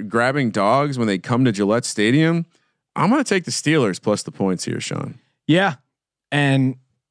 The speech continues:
Speaker 2: the Pats traditionally, uh, they show up at Gillette and they show up on prime time. Tom Brady, nineteen eleven A T S on Sunday Night Football. However, <clears throat>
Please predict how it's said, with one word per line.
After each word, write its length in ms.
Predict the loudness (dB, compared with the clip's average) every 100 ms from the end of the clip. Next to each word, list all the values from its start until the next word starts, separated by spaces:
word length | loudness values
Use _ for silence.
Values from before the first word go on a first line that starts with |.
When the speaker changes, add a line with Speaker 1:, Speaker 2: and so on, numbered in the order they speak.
| -18 -18 -18 -8
Speaker 2:
the 220 | -2 0
Pats 400 | 0 0 -2 -2
traditionally, 800 | 0 2 2 2 2 4 2 0 -6 _ -6
uh, 340 | -2 -2 -2 -6 _
they 360 | -4 0 2 2
show 260 | 2 4
up 160 | 2 0
at 80 | -2
Gillette 400 | 0 2 0 -2 _ _ _ _
and 160 | 0 0
they 60 |
show 240 | 2 2 2
up 260 | 2 -2 -8
on 200 | -4 -4
prime 300 | 0 0 0
time. 340 | 0 0 0 -2
Tom 220 | -2 0 2
Brady, 320 | 4 2 0 -6 -20 _
nineteen 400 | 0 0 0 2
eleven 280 | 4 2 2
A 100 | 0
T 120 | 0
S 160 | 0 0
on 100 | -2
Sunday 280 | 0 2 2
Night 160 | 0
Football. 320 | -2 -2 0
However, 540 | 2 4 2 2 -2 -4 _ _ _ _ _
<clears throat> 80 | -16